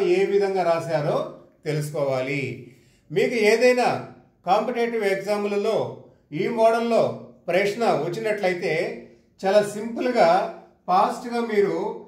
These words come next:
ఇలా ఏబిసిడీలని జెడ్ వరకు రాయండి. ఇప్పుడు మీకు coding అనేది ఏ విధంగా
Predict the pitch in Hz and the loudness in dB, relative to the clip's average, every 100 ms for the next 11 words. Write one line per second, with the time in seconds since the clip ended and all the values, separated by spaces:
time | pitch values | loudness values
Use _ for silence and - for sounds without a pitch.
0 | - 170 202 208 190 226 240 240 220 208 | -18 -8 0 2 2 0 -2 -6 -8 -2
1 | 202 196 202 - 190 202 214 208 220 190 | -2 0 0 0 -2 0 4 4 2 -2
2 | 190 254 - - _ 139 160 170 165 156 | -2 -4 -6 -16 _ -2 0 0 -2 -2
3 | 151 131 - - - _ 160 175 247 240 | -4 -4 -8 -14 -20 _ -12 -8 -6 -4
4 | 233 - - 208 240 254 247 226 220 220 | -4 -4 2 4 4 2 -2 0 0 0
5 | 196 208 220 220 220 202 | 0 2 2 0 -2 0